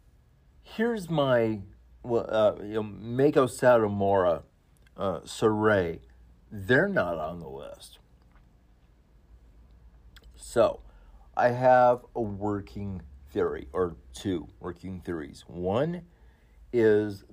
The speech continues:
that the people that are not on the list are going to be transitioning probably over here to N X T here in the States,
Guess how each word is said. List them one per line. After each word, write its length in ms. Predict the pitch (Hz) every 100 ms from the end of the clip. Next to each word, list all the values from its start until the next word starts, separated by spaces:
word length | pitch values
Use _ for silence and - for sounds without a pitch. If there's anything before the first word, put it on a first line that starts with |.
| -
that 400 | 104 101 95 - _ - _ _ _ - - - - _ -
the 80 |
people 320 | 117 151 135 117
that 180 | 113
are 220 | - 107 104
not 320 | 113 139 139
on 220 | 131 123
the 80 | 113
list 400 | 113 113 107 - -
are 260 | 110 107
going 240 | 98 107 104
to 80 | 92
be 240 | 101 101
transitioning 1080 | 92 110 104 98 104 101 - 98 95 92 85 - - _ _ - _ _ _ _
probably 720 | - 120 175 190 190 131 107
over 280 | 101 95 98
here 500 | 87 95 92 95 101 - - -
to 420 | 117 107 104 101 87 - - _ -
N 200 | 107 101
X 320 | - - -
T 440 | 104 110 80 85 104 - _ _ _ _ _ _ _ _ _ _ _ _ _ _ _ _ _ _ _ _ - _ -
here 180 | 131 110
in 140 | 104 95
the 80 |
States, 580 | - 127 123 110 110 -